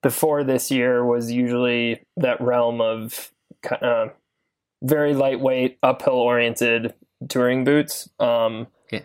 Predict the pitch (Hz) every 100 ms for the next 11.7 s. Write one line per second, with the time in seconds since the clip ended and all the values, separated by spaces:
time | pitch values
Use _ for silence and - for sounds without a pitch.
0 | - _ - 123 151 135 135 - _ _
1 | _ _ _ _ _ _ _ _ 139 147
2 | - - 165 156 151 147 139 127 - -
3 | - _ _ _ 135 123 _ _ _ -
4 | 151 - 151 127 123 123 120 123 - 123
5 | 117 117 117 117 113 110 113 113 110 110
6 | 107 117 117 117 113 113 - 117 113 113
7 | 110 110 104 107 110 110 107 104 - -
8 | - _ _ _ _ 120 104 104 104 104
9 | - - - - 110 107 104 101 110 110
10 | 104 110 104 104 - 107 113 120 123 -
11 | - - 113 107 104 101 127